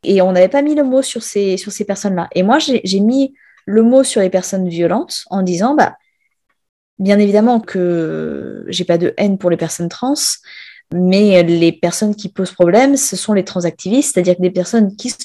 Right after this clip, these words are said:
qu'elles soient trans ou pas, le fait qu'elles soient transidentifiées n'entre même pas en ligne de compte,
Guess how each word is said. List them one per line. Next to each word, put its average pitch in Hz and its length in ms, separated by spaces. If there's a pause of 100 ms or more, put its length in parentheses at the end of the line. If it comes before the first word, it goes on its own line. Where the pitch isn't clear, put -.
qu'elles 277 120
soient 294 140
trans 262 200
ou - 180
pas, - 260 (640)
le 196 80
fait 226 220
qu'elles 202 120
soient 190 300
transidentifiées 196 800
n'entre 175 460
même 185 160
pas 208 80
en 202 40
ligne 180 140
de 165 60
compte, 269 320